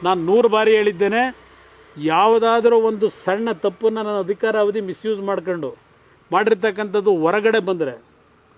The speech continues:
ಎರಡು ಬಾರಿ ಮುಖ್ಯಮಂತ್ರಿಯಾಗಿ ಐದು ಸೆಕೆಂಡು ರಾಜಕಾರಣದಲ್ಲಿ ಇರಲ್ಲ ನಾನು. ಈ ಥರ,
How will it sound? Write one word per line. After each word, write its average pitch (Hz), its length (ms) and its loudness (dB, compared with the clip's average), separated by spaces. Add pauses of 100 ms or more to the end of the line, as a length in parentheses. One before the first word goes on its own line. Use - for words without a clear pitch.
(1200)
ಎರಡು 214 240 2
ಬಾರಿ 214 200 2
ಮುಖ್ಯಮಂತ್ರಿಯಾಗಿ 185 840 -4 (760)
ಐದು 226 320 0
ಸೆಕೆಂಡು 226 580 0
ರಾಜಕಾರಣದಲ್ಲಿ 208 600 -2
ಇರಲ್ಲ 185 220 -2
ನಾನು. 135 260 -10 (1400)
ಈ 190 120 -4
ಥರ, 208 180 0